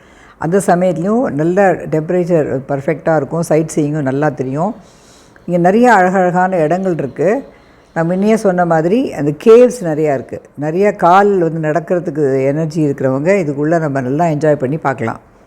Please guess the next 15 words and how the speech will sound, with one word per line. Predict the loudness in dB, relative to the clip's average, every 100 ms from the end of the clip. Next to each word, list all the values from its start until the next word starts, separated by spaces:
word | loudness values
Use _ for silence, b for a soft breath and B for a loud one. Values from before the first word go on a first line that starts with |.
| _ _ _ _ _ _ 0
நாங்க | 2 4
பார்த்த | 4 4 4 4
இடங்கள்ல | 4 4 4 2 0
சிலதெல்லாம் | 0 0 0 0
நான் | -2
சொல்றேன். | -4 -6 -6 -4
ஒண்ணு | -4 -2
வந்து | -2 0 -2 -4 -10 _ _ _ _ _ _ _ 2
ஃபெவா | 4 6 4 0 -12 _
லேக், | -2 0 -2 -10 -12
பி | -4 -2 0
ஹெச் | 0 -2 -6 -4
இ | -4 -4 0
டபிள்யூ | 0 2 0 2 0
ஏ. | 0 -2 -2